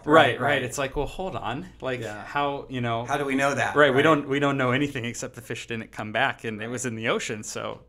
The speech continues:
Speaker 1: didn't it die in the ocean? You know, and, and so that, that was sort of the, you know, the point where you start thinking, like, okay, you know, th-, there's certain things here that maybe don't quite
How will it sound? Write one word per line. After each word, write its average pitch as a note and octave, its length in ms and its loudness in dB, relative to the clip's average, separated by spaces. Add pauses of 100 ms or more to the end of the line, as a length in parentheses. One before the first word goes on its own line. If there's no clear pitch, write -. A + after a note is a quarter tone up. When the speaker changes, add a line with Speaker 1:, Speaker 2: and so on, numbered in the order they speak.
(120)
Speaker 1:
didn't A#2+ 180 -8
it A2 140 -12
die A#2+ 160 -2
in A#2 100 -6
the G#2 140 -6
ocean? G3+ 420 -8
You A2+ 80 -10
know, A2 160 -4
and, A2+ 240 -8
and C#3 160 -6
so C#3+ 320 -2
that, - 240 -4
that D#3+ 140 0
was D3+ 120 -4
sort C3+ 200 -4
of A2+ 60 -8
the, G#2+ 140 -8 (120)
you A#2+ 260 -10
know, G#2+ 100 -8
the G#2 100 -10
point A#2 280 -8
where A2 60 -12
you G2+ 80 -12
start - 260 -10
thinking, G#2 240 -12
like, G#2+ 220 -14
okay, G#2 340 -12 (720)
you A2+ 100 -14
know, G2+ 180 -12
th-, - 220 -20 (300)
there's C#3 180 -8
certain B2 220 -8
things A#2 240 -8
here A2 200 -8
that G#2+ 120 -10
maybe G#2 220 -10
don't F#2+ 320 -12
quite - 360 -10